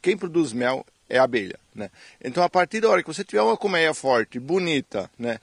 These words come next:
E o tempo colaborar, que nem esse ano. Esse ano tá dando bem, assim, porque dá dando sol e chuva, né? E bem equilibrado. Então, pra apicultura, esse ano tá muito excelente.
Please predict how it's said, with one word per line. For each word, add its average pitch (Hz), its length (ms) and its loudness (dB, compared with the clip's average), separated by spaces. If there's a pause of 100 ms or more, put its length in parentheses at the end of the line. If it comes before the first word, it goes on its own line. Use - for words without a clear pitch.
(260)
E 139 160 2
o 147 160 4
tempo 202 340 0
colaborar, 170 520 2
que - 80 -12
nem 180 180 -6
esse 170 240 -2
ano. 123 180 -2
Esse 147 200 -4
ano 185 160 -4
tá 175 100 0
dando 165 280 -2
bem, 143 360 2
assim, 120 240 -8
porque 139 160 -6
dá 131 220 4
dando 127 260 -6
sol 147 340 0
e 190 120 -8
chuva, 120 520 -2
né? 123 160 -2
E 117 60 -2
bem 170 200 0
equilibrado. 151 600 0
Então, 156 240 -4
pra 165 140 -2
apicultura, 180 480 -4
esse 180 180 -2
ano 170 100 -2
tá 165 120 -2
muito 190 260 -8
excelente. 120 460 -2